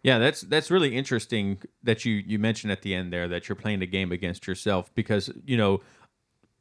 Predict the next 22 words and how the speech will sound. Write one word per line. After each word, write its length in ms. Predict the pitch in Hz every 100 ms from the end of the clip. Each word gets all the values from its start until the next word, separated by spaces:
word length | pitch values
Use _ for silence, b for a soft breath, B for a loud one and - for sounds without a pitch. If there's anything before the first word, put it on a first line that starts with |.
| _ -
I, 220 | 143 147 - -
I 80 | 139
mean, 180 | 131 110
John 180 | 127 123
and 100 | 104
I 60 |
can 140 | 90 107
attest 380 | 92 101 95
to 80 | -
it 100 | 104
too. 220 | - 107
Like, 240 | 95 92 -
you 120 | 127
always 320 | 107 110 110
feel 200 | - 117
like 240 | 104 95 -
you 140 | 110
have 180 | 107 101
to 80 | 98
do 160 | 98
something 400 | - 98 - 95
to, 300 | - 92 87